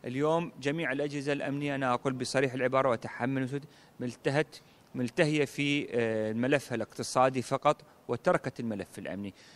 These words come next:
اليوم لدينا مشاكل، هنالك مواخ-، ما-، آه، مؤشرات خطيرة جدًا تؤشر على عودة داعش إلى محافظة صلاح الدين. هنالك اليوم بدأت موجة نزوح من المناطق التي بدأ داعش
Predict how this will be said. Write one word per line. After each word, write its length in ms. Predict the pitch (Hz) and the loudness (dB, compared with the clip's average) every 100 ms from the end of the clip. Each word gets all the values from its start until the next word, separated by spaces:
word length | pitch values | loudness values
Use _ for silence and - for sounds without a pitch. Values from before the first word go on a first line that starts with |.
| - 127 | -10 -4
اليوم 340 | 135 147 147 | 0 2 2
لدينا 320 | 127 147 139 | 4 4 4
مشاكل، 520 | 120 110 131 127 165 | 2 2 2 2 0
هنالك 460 | 139 131 123 123 - | -2 0 0 -2 -4
مواخ-، 540 | 120 120 123 113 - | -2 0 0 0 -6
ما-، 520 | 120 113 107 107 104 101 - - - - | -4 -2 0 0 0 -2 -10 -20 -20 -6
آه، 260 | 107 104 | -2 0
مؤشرات 680 | 110 107 120 - 131 131 117 | 0 0 0 2 6 6 6
خطيرة 540 | - 120 117 135 139 | 0 0 4 4 6
جدًا 460 | 135 143 131 147 151 - - - - | 4 2 0 0 0 -6 -20 -20 0
تؤشر 440 | 151 185 - 131 | 2 2 2 -2
على 160 | 104 113 | 0 0
عودة 320 | 101 131 127 | 2 0 -2
داعش 460 | 120 127 107 - 131 | 0 4 4 2 -2
إلى 180 | 117 | 0
محافظة 360 | 113 101 131 135 | -2 0 0 0
صلاح 300 | - 139 120 | 2 2 2
الدين. 220 | 131 143 | 0 -2
هنالك 380 | 131 127 123 - | 0 0 -2 -2
اليوم 220 | 127 120 | -2 0
بدأت 460 | 120 156 160 131 - | 2 4 4 2 0
موجة 260 | 143 131 - | -2 -2 -2
نزوح 440 | 143 127 165 160 - - - - 131 | -2 4 6 6 2 -20 -20 -8 2
من 120 | 143 | 4
المناطق 580 | 143 135 139 151 156 151 - | 4 6 8 8 4 -4 -4
التي 480 | - 123 120 139 139 - - - - - | -2 0 0 -2 -4 -4 -18 -20 -20 -8
بدأ 480 | 113 160 185 147 | 0 4 8 8
داعش 640 | 143 143 135 113 110 - | 10 10 10 10 4 -4